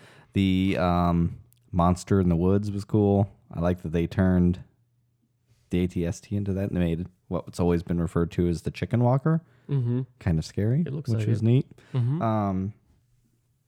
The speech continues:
Speaker 1: and I'm very, you know, Baby Yoda's
Speaker 2: He's cute.
Speaker 1: I think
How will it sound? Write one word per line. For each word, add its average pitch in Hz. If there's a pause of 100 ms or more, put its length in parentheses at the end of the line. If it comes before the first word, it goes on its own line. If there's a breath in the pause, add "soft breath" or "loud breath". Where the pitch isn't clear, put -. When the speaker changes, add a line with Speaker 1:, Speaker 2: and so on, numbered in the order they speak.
(1400)
Speaker 1:
and 139
I'm 143
very, 180
you 160
know, 180 (1900 soft breath)
Baby 139
Yoda's 107 (1000)
Speaker 2:
He's 160
cute. 127
Speaker 1:
I 147
think 185